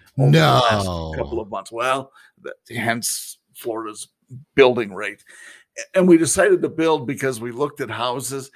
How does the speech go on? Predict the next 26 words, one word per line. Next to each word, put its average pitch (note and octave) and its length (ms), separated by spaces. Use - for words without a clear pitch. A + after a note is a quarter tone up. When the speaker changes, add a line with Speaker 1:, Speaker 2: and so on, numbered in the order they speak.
Speaker 1:
and D3 180
the C#3+ 80
houses B2+ 500
themselves A#2+ 640
were G#2+ 160
going G#2+ 360
up A2 160
and G2+ 120
up F#2 160
in F2+ 100
price F2+ 260
because F#2+ 360
the - 80
Florida C3+ 280
real G#2 200
estate E2+ 320
market F2 340
is - 100
stupid - 880
right - 300
now. - 240
Speaker 2:
Yeah. F#2+ 380
Speaker 1:
Um, F#2+ 280
and, A2+ 380
and A2 340
so A2+ 600